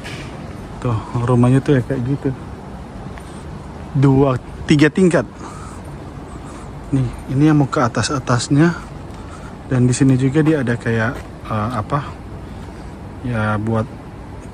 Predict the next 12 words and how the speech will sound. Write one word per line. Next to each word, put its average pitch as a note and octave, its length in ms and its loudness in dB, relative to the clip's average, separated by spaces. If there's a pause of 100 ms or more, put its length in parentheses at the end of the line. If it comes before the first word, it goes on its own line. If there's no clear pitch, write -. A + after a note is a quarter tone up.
(480)
kumpul, C3 720 6 (300)
buat A#2+ 320 4 (140)
<laughs> D3+ 180 6
jemur C3 320 6
pakaian A#2+ 640 4
juga A#2 320 -2
nih. C3+ 200 -4 (1160)
Nih. B2 100 2 (1800)
Oke, C3+ 220 2
kita F3 240 4
sampai E3 340 6
di, D3 380 10